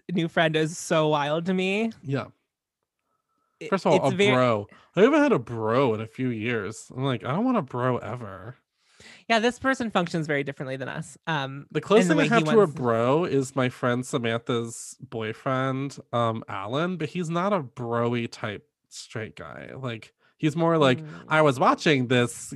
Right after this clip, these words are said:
Speaker 2: Greta Garbo film last night that was particularly good." Like, he's, <laughs> like, in a way that I love. It's why
Speaker 1: <laughs>
Speaker 2: I actually go along with him.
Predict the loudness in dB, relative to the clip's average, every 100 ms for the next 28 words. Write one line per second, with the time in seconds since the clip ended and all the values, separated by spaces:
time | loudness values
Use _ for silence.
0 | -12 0 4 4 4 6 6 4 0 0
1 | -4 -4 -6 -8 -8 -8 -8 -8 -6 -4
2 | -2 -4 -6 -8 -6 -6 -6 -4 2 2
3 | 6 4 6 4 4 4 4 4 6 4
4 | 4 4 4 6 6 6 4 6 6 6
5 | 2 -2 2 2 2 -2 -12 -6 0 0
6 | 2 2 4 4 4 2 0